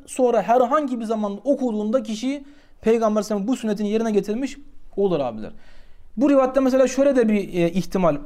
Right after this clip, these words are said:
e, anlaşılıyor. Deniliyor ki yani, e, yani bundan akşam namazından sonra da keza, yani daha uyku vakti girmeden önce, değil mi? Akşam namazından sonra uyku vakti girmiş olmuyor değil mi hemen?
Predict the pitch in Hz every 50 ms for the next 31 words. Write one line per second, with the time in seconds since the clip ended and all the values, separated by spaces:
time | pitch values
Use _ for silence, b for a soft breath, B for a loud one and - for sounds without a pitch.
0 | B B B B B - - 151 151 151 - 170 180 175 175 165 156 - 156 143
1 | 165 196 240 277 302 b b b b b b b - - 214 233 247 262 254 240
2 | 214 - 226 220 214 214 214 208 202 202 202 - - - - - - - - -
3 | 196 190 190 190 185 180 185 202 220 220 226 247 240 233 214 - - 190 185 -
4 | - 240 226 220 226 220 214 220 202 208 220 220 226 220 208 214 - 214 220 240
5 | 233 226 208 180 175 185 160 151 147 127 - - - - - - - - 135 135
6 | 143 156 156 - 170 170 156 - 185 208 214 - - 208 180 214 202 196 175 147
7 | 135 123 120 113 110 107 98 - - 175 214 180 143 147 - 160 156 156 156 151
8 | 160 151 - 156 156 160 151 - 156 147 - 156 156 147 151 - 175 170 160 190
9 | 180 214 202 180 147 147 208 285 254 151 139 127 117